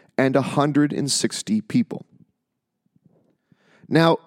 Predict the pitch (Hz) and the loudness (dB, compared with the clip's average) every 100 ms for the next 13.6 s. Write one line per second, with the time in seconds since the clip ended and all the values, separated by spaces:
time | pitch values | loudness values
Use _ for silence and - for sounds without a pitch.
0 | _ _ _ - 117 170 202 139 - 175 | _ _ _ 0 4 4 4 0 2 2
1 | 110 104 123 - 127 - - 165 165 - | 2 0 -2 0 -2 -2 0 2 2 -2
2 | 113 104 123 120 110 110 113 107 113 92 | 0 2 2 2 2 0 0 0 0 2
3 | 110 104 104 113 127 107 110 113 107 104 | 0 0 0 -2 -4 0 2 2 2 0
4 | 113 127 113 110 117 - 98 101 _ _ | -2 -4 0 0 0 -2 -4 -6 _ _
5 | _ _ - 127 190 175 165 160 156 160 | _ _ 0 2 4 4 2 2 0 0
6 | - 127 139 - - 147 - 101 104 104 | 0 2 2 0 0 0 2 -2 -2 -4
7 | 95 - 117 95 92 90 92 87 82 - | -4 -6 -4 0 0 -2 -2 -2 -4 -2
8 | 160 175 110 - - _ _ _ _ _ | 0 0 -2 -8 -20 _ _ _ _ _
9 | _ - 117 135 190 - _ _ _ - | _ -2 2 4 2 0 _ _ _ 0
10 | 127 131 165 240 - 131 113 - 117 - | 0 2 0 0 2 2 2 0 -4 0
11 | 104 90 143 175 _ _ - 143 139 151 | 0 0 -4 -6 _ _ 0 2 2 0
12 | 147 107 104 123 - - - 95 98 98 | 0 2 0 0 -8 -10 -2 0 0 0
13 | 110 123 208 123 - | 0 0 0 0 -4